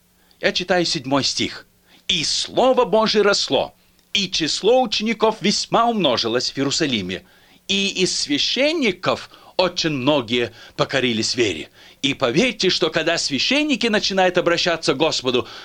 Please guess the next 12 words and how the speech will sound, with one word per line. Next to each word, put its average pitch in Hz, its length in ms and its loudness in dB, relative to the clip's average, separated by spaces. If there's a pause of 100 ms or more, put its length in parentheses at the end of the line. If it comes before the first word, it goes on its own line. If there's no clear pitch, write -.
(140)
то 165 260 2 (140)
это 165 340 0 (300)
знак 131 580 -4 (180)
настоящего 131 1080 0
пробуждения. 107 920 -2 (1200)
Да, 220 400 2
что - 260 -2
началось 202 560 0
ропотом, - 640 -2 (360)
кончилось 160 600 0
большим 214 640 0
успехом 110 680 -2